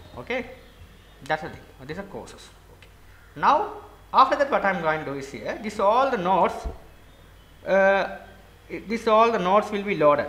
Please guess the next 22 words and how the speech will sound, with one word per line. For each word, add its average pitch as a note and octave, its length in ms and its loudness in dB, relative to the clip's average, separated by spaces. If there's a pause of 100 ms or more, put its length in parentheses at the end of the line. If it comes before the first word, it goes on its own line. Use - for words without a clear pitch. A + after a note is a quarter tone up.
right? G3 240 0
When E3+ 200 0
the, E3 560 4 (640)
uh, D3 580 4 (200)
whe-, D3 280 0 (340)
when E3+ 160 -2
you F#3 120 -2 (100)
click G#3 340 -6 (340)
run E3+ 280 2
button, E3+ 340 0
th-, E2+ 200 -12
this F#3+ 140 -6 (120)
node F#3 300 0
should F3 180 -8
be G#3+ 100 -6
loaded. B2 320 -2 (220)
So G#3 80 2
how G3 140 4
to G#3 80 -8
load F#3+ 280 2
the F3 60 -2
nodes? D#3 480 -2